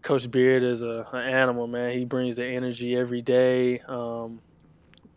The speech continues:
you don't have to do anything to get him started. He's already ready at the start of practice. Uh, Coach Tubby, he's, you know, he, he'll, he'll coach you hard too, but, you know, at the beginning of the practice, he's kinda relaxed and,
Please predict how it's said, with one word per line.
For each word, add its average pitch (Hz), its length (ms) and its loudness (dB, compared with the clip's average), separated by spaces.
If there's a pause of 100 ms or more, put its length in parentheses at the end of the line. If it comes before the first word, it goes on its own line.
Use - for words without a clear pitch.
(120)
you 139 100 -4
don't 127 120 4
have 127 160 2
to 120 160 0
do 131 240 0
anything 123 320 -2
to 123 60 -6
get 120 120 -2
him 113 80 -8
started. 120 480 2
He's 120 160 -4
already 120 380 0
ready 120 420 0
at 117 80 -4
the - 80 -18
start 120 240 -2
of 117 80 -6
practice. 131 680 0 (460)
Uh, 117 160 -6
Coach 123 260 -4
Tubby, 135 400 4
he's, 143 500 0 (540)
you 131 80 -8
know, 123 80 -4
he, 135 280 0
he'll, 143 180 4
he'll 143 240 4
coach 143 260 6
you 139 100 -2
hard 131 300 4
too, 143 300 0
but, 120 340 0
you 131 100 -10
know, 117 260 -8 (200)
at 131 120 -8
the 127 60 -4
beginning 127 280 0
of 123 60 0
the 120 60 -2
practice, 123 300 0
he's 120 120 -6
kinda 120 240 -6
relaxed 117 680 -4
and, 113 180 -12